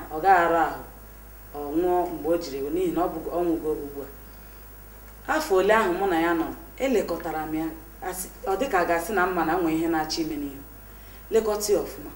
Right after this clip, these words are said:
Na Lagos ebe a, ọ bụrụ na anyị mkpọrọ ya jee ụlọ ọgwụ, ama ka m si eso ya. Ọ bụ na ahụ, ọ na-eji ahụ ụfụ n'ihi na ahụ adịghị ya, na-ekwu okwu ụfọdụ ga na-agbakasị obi.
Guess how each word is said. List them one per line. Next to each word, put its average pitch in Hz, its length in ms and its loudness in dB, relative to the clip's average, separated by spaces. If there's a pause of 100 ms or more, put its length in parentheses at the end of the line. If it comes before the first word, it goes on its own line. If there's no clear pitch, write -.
(500)
Na 190 100 4
Lagos 208 480 6
ebe 156 220 -2
a, - 40 -6 (420)
ọ 214 60 -4
bụrụ 226 200 0
na 175 100 4
anyị 180 260 2
mkpọrọ 185 320 0
ya 170 160 4
jee 165 400 4 (360)
ụlọ 170 220 0 (100)
ọgwụ, 156 140 -2 (840)
ama 190 280 0
ka 165 120 -4
m 180 80 0
si 165 220 0
eso 170 240 2
ya. 160 100 2 (1000)
Ọ 185 120 0
bụ 196 100 4
na 190 140 10
ahụ, 202 160 12 (100)
ọ 247 120 10
na-eji 202 280 8
ahụ 196 320 10
ụfụ - 200 2
n'ihi 196 240 0
na 160 100 2 (160)
ahụ 165 140 -4
adịghị 165 360 0
ya, 156 80 -6 (300)
na-ekwu 185 380 4
okwu 190 180 8
ụfọdụ 180 300 2
ga 170 120 2
na-agbakasị 160 680 -2 (260)
obi. 165 240 -2